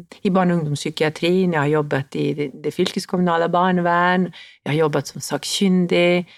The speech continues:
og nå er jeg professor i psykologi på Universitetet i Oslo. Ehm, og jeg tenker at noe av det som virkelig er interessant på mange måter, og spennende, og utrolig meningsfullt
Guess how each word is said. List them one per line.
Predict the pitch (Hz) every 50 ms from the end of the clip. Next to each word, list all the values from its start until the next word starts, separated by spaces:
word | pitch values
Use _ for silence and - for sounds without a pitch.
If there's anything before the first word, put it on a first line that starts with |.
| - _ _ _ -
og | 196 185
nå | 175
er | 151 143 139
jeg | 139 -
professor | - 156 - - 139 - - - - 147
i | 139 139 135 135
psykologi | 131 - 196 190 - 226 240 208 165 151 143 143 139
på | - - - 147 139 139 135 139 135 - - - -
Universitetet | 226 160 143 135 - 147 139 - _ -
i | 147
Oslo. | 135 - - - 143 139 135 - _ _ _ _ _ _ _ _ _ _ _ _ _ _ _ _ _ _ -
Ehm, | 170 165 165 160 165 170 165 170 170 170 175 _ _ _ _ _ _ _ _ _ _ _ -
og | 185
jeg | 180 170 156 156 170 185 190 202 202 - -
tenker | - 202 175 170 165 - 190 185 180
at | 170 170 - _ - - - -
noe | 214 196 185 180 175 160 175 175 -
av | 180 175 175 160
det | 165 160 156 156
som | - - 185 190
virkelig | 175 196 196 185 - - - 170 165 175 180
er | - 175 156 151 156 156 156 170 170 175 _ _ _ _ _ _ _ _ -
interessant | 202 180 170 - - 185 - - 190 226 277 240 -
på | - 214
mange | 202 196 180 170 170
måter, | 185 180 160 165 - - 190 226 262 285 269 262 -
og | - 170
spennende, | 170 - - - 190 180 165 147 143 147 156 170 196 202 - -
og | 185 175 190 - -
utrolig | 202 - - - - 196 180 175 156 156 160 170 180 180
meningsfullt | 185 185 175 160 160 156 147 - - 220 254 311 294 - _ -